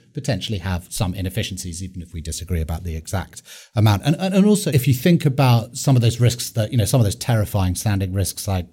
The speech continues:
highlighted earlier, remember that they are risks, not certainties. You know, the U S could avoid, uh, recession. There are paths to that.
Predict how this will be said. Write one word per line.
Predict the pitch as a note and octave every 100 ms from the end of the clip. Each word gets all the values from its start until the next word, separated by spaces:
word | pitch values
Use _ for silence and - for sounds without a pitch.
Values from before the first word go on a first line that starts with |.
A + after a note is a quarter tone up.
| -
highlighted | G2+ F#2+ F#2 F#2 - -
earlier, | C3 A#2+ G2+ D#2+ F2+ - - - _ -
remember | B2+ C#3 D#3+ F#3 E3+
that | B2+ C#3+ -
they | C3+
are | B2+ A#2+
risks, | C3+ B2 - - -
not | C3 -
certainties. | C#3+ B2 A#2+ - F2+ A#2
You |
know, | G2+ G2
the | A#2+
U | B2 C#3+
S | C#3 B2 - - - -
could | - G2+
avoid, | G2+ G2+ G#2+ A2+ A2+ -
uh, | G#2+ A2
recession. | A#2 G#2 - G2+ F#3 C3+
There | G#2
are | A#2 C#3+
paths | - G#2 G2 -
to | - F#2+
that. | A#2 D3